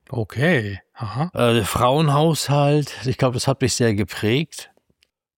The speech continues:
Speaker 2: Bin nicht wirklich erzogen worden. Ich glaub, meine Schwestern haben da in jungen Jahren viel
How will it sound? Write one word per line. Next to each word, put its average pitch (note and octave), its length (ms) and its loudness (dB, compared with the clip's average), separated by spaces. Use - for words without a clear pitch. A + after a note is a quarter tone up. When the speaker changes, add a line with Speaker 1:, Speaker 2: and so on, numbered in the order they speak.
Speaker 2:
Bin B2 360 2
nicht C#3 260 0
wirklich C#3+ 280 -2
erzogen G#2+ 520 0
worden. D#2+ 260 0
Ich F#2+ 120 -4
glaub, F#2+ 160 0
meine F#2 180 2
Schwestern F2 460 -2
haben E2 220 2
da D2+ 200 -2
in D#2 100 -2
jungen G2 280 2
Jahren E2 340 0
viel A2 540 0